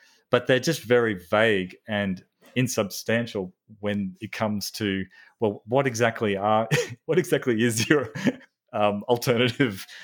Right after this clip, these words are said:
third way? That's the bit they never really seem to get to, apart from gesturing wildly in, in Brand's case about a spiritual reawakening. And the other thing, the fin-, the final thing that annoys me, my final thing on my rant, is that, yeah, you know, it, it,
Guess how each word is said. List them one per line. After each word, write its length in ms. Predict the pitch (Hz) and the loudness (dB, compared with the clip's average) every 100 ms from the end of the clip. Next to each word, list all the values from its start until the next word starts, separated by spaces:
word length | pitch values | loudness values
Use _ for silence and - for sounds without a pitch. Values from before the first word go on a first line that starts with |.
| - | -20
third 340 | - 120 110 98 | -2 2 2 2
way? 440 | 101 92 90 92 113 | 2 2 0 -4 -2
That's 220 | 127 - | -2 -2
the 100 | 131 | 0
bit 160 | 117 104 | 0 2
they 80 | |
never 260 | 101 104 98 | 2 2 0
really 240 | 95 98 | 0 -2
seem 200 | 92 107 92 | -2 -2 -2
to 80 | |
get 200 | 92 107 - | 0 -2 0
to, 240 | 92 82 92 | -6 -6 -8
apart 260 | - 101 - | 0 0 2
from 180 | 101 - - - | -4 -4 -18 -2
gesturing 560 | 113 107 - 104 95 | 0 2 0 -2 -2
wildly 600 | 90 92 92 92 90 87 - - _ _ - | 2 4 4 2 -2 -2 -6 -20 _ _ -10
in, 200 | 113 101 107 | -6 -4 -4
in 160 | 101 | -4
Brand's 340 | 92 98 101 - | 0 0 0 -2
case 380 | 101 87 - - | -2 -2 -4 -14
about 280 | 101 101 95 | -2 -2 0
a 140 | 98 - | -6 -8
spiritual 520 | - 107 95 - 95 | -4 0 0 0 0
reawakening. 680 | 92 92 85 92 95 82 85 _ _ - | 2 0 2 -2 -2 -8 -10 _ _ -6
And 100 | 113 | -2
the 100 | 123 | 2
other 200 | 156 190 | 2 2
thing, 280 | - 110 92 | -2 -4 -4
the 80 | 110 | -4
fin-, 240 | 151 160 160 | 0 0 -2
the 60 | 127 | -2
final 280 | 180 208 185 | 2 2 2
thing 180 | 143 113 | 0 0
that 120 | 107 | -2
annoys 360 | 104 101 101 | 0 0 -2
me, 200 | 110 127 - _ - | -2 -4 -6 _ -6
my 60 | |
final 320 | 135 139 139 120 | 0 2 2 0
thing 180 | 117 | 0
on 120 | 107 95 | 2 2
my 120 | 92 | 0
rant, 320 | 90 95 113 - - - - - | 0 -2 -6 -14 -20 -18 -18 -4
is 480 | 131 127 120 110 107 | 2 4 2 -2 2
that, 260 | 107 104 | 2 2
yeah, 160 | 139 175 | 2 0
you 160 | 127 143 | 2 2
know, 100 | 123 | 2
it, 120 | 127 | 2
it, 180 | 139 123 | -4 -4